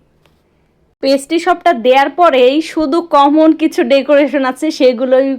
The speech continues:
কাস্টমাররা চয়েস করে নেয়। আর অনলাইনে কিছু ডেকোরেশন আছে যারা কাস্টমাইজ করে দেয়, সেগুলো করে থাকে। But পেস্ট্রি শপে কিন্তু অত গর্জিয়াস ডেকোরেশন নেয়, নেয় না,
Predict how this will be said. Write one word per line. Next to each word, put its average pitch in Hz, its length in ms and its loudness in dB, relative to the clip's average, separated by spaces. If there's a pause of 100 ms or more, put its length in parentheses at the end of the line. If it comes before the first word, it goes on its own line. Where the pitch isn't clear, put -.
কাস্টমাররা 240 560 -2
চয়েস 226 360 -4
করে 226 220 -2
নেয়। 214 260 -2 (420)
আর 196 260 -4
অনলাইনে 247 480 -2
কিছু 277 260 -6
ডেকোরেশন 247 440 -2
আছে 233 340 -8 (140)
যারা 196 580 -2
কাস্টমাইজ 185 680 -10
করে 220 240 -4
দেয়, 190 260 -6
সেগুলো 226 400 -6
করে 185 220 -6
থাকে। 175 320 -12
But 196 120 -4 (580)
পেস্ট্রি 311 360 -2
শপে 330 300 -2
কিন্তু 302 460 -2
অত 233 240 -2
গর্জিয়াস 233 560 -2
ডেকোরেশন 240 480 -6
নেয়, 196 340 -6
নেয় 190 300 -8
না, 247 160 -10